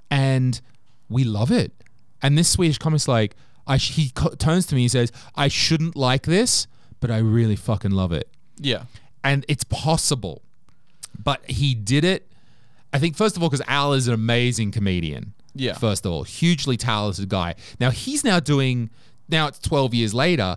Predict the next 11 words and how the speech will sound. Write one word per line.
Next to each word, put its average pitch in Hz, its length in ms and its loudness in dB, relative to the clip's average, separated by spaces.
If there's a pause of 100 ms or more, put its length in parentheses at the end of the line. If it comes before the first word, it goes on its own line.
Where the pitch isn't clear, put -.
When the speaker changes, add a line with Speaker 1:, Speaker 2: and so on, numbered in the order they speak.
(160)
Speaker 1:
he's 214 180 0
doing 262 140 2
stadiums. 139 840 -2 (340)
Speaker 2:
In 131 100 -2
Speaker 1:
So 135 140 0
Speaker 2:
Sweden. 131 300 -6
Speaker 1:
he's 147 180 0
doing 180 120 2
stadiums 151 680 0 (260)
in 202 240 4
English. 185 960 0